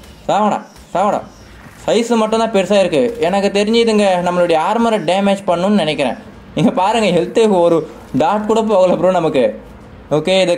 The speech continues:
clear பண்ணியாச்சு. இந்த இடத்துல இருந்து நமக்கு, இருங்க, முதல்ல இந்த செஸ்ட்ல என்ன இருக்குன்னு போய் பார்க்கலாம். என்ன இருக்கு இதுல? ஓகே, ரெண்டே ரெண்டு எனர்ஜி பிரேவ் இருக்கு. அதுக்கு அடுத்த செஸ்ட்ல என்ன இருக்குன்னு பார்ப்போம். இந்த இடத்துல நமக்கு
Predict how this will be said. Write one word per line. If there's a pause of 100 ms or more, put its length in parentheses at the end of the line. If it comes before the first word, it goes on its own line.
clear
பண்ணியாச்சு. (680)
இந்த
இடத்துல
இருந்து
நமக்கு,
இருங்க,
முதல்ல
இந்த
செஸ்ட்ல
என்ன
இருக்குன்னு
போய்
பார்க்கலாம். (560)
என்ன
இருக்கு
இதுல? (1600)
ஓகே, (140)
ரெண்டே
ரெண்டு
எனர்ஜி
பிரேவ்
இருக்கு. (420)
அதுக்கு
அடுத்த
செஸ்ட்ல
என்ன
இருக்குன்னு
பார்ப்போம். (800)
இந்த
இடத்துல
நமக்கு